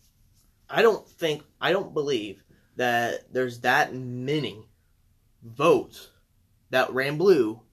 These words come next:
that they are accounted through mail-in ballots, that could immediately overrun Donald Trump's lead.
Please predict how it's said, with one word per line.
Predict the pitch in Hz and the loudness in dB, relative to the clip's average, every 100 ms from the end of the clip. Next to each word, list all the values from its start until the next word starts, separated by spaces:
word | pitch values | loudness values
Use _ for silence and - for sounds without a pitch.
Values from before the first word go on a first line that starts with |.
| _ _ _ _ _ _ _ - | _ _ _ _ _ _ _ -6
that | 127 - | -4 -2
they | 127 135 | 0 2
are | 143 160 | 2 0
accounted | 165 208 220 - 113 104 - _ _ _ _ _ _ - | -2 -2 -2 -2 -6 -6 -10 _ _ _ _ _ _ -8
through | 143 | -6
mail-in | 139 135 147 175 | -4 -4 -2 2
ballots, | 175 147 123 - - - _ _ _ _ _ | 2 2 -2 -8 -18 -20 _ _ _ _ _
that | - 131 127 | 0 0 0
could | 156 | 0
immediately | 131 123 131 190 156 139 131 | 0 0 2 4 4 2 0
overrun | 127 135 165 151 117 113 - _ _ _ _ _ _ _ | -4 -4 -2 -2 -2 -8 -16 _ _ _ _ _ _ _
Donald | 131 127 | 0 0
Trump's | 120 131 117 | -2 -6 -6
lead. | 127 98 - | -6 -6 -8